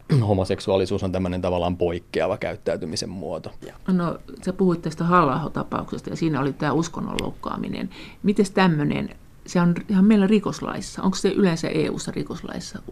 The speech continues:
Speaker 2: U-, sä, miten tä-, miten näihin uskontoihin suhtaudutaan?
Speaker 1: Nykypäivänä useimmiten on niin, että tämmönen niin sanottu jumalanpilkkarikos, niin sitä ei enää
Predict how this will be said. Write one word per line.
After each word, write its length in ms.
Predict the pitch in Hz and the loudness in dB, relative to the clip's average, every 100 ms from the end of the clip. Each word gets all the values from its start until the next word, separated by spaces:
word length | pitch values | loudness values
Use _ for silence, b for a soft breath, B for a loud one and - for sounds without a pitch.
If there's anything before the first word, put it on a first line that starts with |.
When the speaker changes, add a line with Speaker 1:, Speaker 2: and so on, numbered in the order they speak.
| - | -8
Speaker 2:
U-, 100 | 165 - - | -8 -8 -6
sä, 180 | 165 127 - | -4 -4 -4
miten 260 | 180 170 151 | -4 -2 -4
tä-, 120 | - - | -4 -2
miten 240 | 170 160 | 0 0
näihin 220 | 151 156 | 0 0
uskontoihin 460 | 156 156 - - 156 | -2 -4 -8 -6 -6
suhtaudutaan? 640 | - - 65 - - B B B B B - 392 | -6 -8 -10 -10 -14 B B B B B -12 6
Speaker 1:
Nykypäivänä 680 | 160 165 139 113 110 107 110 | 10 10 10 10 8 8 6
useimmiten 560 | 113 104 95 95 95 | 6 6 4 4 4
on 120 | 98 | 6
niin, 180 | 104 104 | 6 4
että 160 | 104 113 | 2 4
tämmönen 280 | 110 107 107 | 4 6 6
niin 120 | 107 | 6
sanottu 280 | 104 92 101 | 4 2 4
jumalanpilkkarikos, 1000 | 107 98 101 - 123 - 127 120 120 120 | 6 6 4 0 0 2 2 2 -2 2
niin 140 | 113 | 4
sitä 280 | 120 101 98 | 6 6 4
ei 140 | 98 | 4
enää 260 | 127 117 | 0 -6